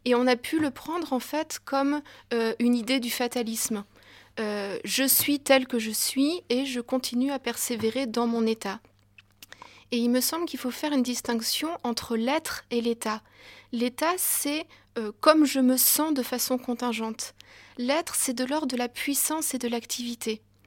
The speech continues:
Et donc, essayer de comprendre ce qui m'entoure, essayer de me sentir mieux, en fait, en agissant, euh, en vue de mon être, là, c'est se rapprocher de la réalité. Donc, la réalité, ce n'est pas quelque chose qui est donné,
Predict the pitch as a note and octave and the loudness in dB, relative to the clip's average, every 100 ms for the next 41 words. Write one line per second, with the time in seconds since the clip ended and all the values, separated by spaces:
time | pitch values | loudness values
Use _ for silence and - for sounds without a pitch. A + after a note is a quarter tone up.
0 | - - - - B3 C#4 E4+ E4+ - C#4 | -20 -20 -20 -8 -6 -4 -6 -8 -6 -4
1 | - D#4 D#4+ D#4+ C4 - D4+ - - D4 | -2 -2 -2 -4 -10 -2 -2 -2 0 2
2 | C4 - A#3+ - A#3 A3+ - D#4+ G4 - | 2 -2 -4 -4 -2 -2 -4 -4 -4 -8
3 | - - - C4+ - C#4+ C4 D#4 A#3 B3+ | -20 -20 -4 -2 0 0 0 0 0 0
4 | B3 - C4+ - B3 A3+ A3+ B3 E4 C4+ | 0 2 0 0 0 2 4 4 2 -2
5 | - A#3 A#3 - G#3+ C4 C#4+ C4+ - B3+ | -2 -4 -4 -2 2 2 2 0 0 0
6 | B3 - - - - G#3+ - B3+ C4+ C4+ | -2 -6 -20 -20 -10 -10 0 4 4 2
7 | C#4 A#3 A3 G#3+ C4 E4+ - - _ _ | -2 0 -2 0 0 -2 -6 -12 _ _
8 | _ - - B3+ E4+ - B3+ - A#3 C4+ | _ -20 -2 2 2 0 0 0 2 0
9 | - B3+ - B3 A3+ G#3+ G3+ G#3 G3+ G3+ | 0 0 0 0 -2 -4 -2 -4 -4 -6
10 | - G#3 _ _ _ - - - - _ | -8 -10 _ _ _ -20 -20 -20 -20 _
11 | A#3+ A#3+ - - B3+ C4 C4+ C4 B3+ C4 | -4 -4 -4 -2 2 2 2 0 0 -4
12 | - E4+ F#4 - B3 B3+ C#4 C4 B3 B3 | -2 -2 0 0 0 0 -2 -4 -6 -6
13 | - C#4+ - - A3+ F#3+ B3+ B3+ C#4 | -4 -4 -4 -2 -2 -2 0 2 2